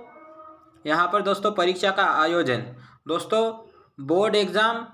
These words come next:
फरवरी माह से होगी, कक्षा नौवीं एवं ग्यारहवीं की परीक्षा मार्च दो हज़ार बाईस में होगी। दोस्तों, मतलब, आपकी परीक्षा मार्च में होगी नौवीं ग्यारहवीं वालों की। और दोस्तों,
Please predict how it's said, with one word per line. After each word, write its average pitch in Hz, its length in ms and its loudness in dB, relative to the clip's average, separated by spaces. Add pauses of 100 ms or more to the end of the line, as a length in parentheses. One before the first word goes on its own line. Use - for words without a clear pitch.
फरवरी 190 440 0
माह 185 260 2
से 208 180 0
होगी, 147 340 2 (680)
कक्षा 214 360 0
नौवीं 196 540 0 (300)
एवं 220 320 2
ग्यारहवीं 170 360 2
की 226 120 -4
परीक्षा 196 480 0
मार्च 202 440 0
दो 196 180 2
हज़ार 196 240 2
बाईस 139 300 0
में 143 80 -6
होगी। 123 220 -4
दोस्तों, 175 340 -2
मतलब, 202 260 0
आपकी 190 300 0
परीक्षा 214 640 -2 (420)
मार्च 185 380 0
में 208 120 0
होगी 190 280 2 (1080)
नौवीं 170 320 0
ग्यारहवीं 185 260 2
वालों 202 260 2
की। 202 160 -4
और 202 160 0
दोस्तों, 196 320 -2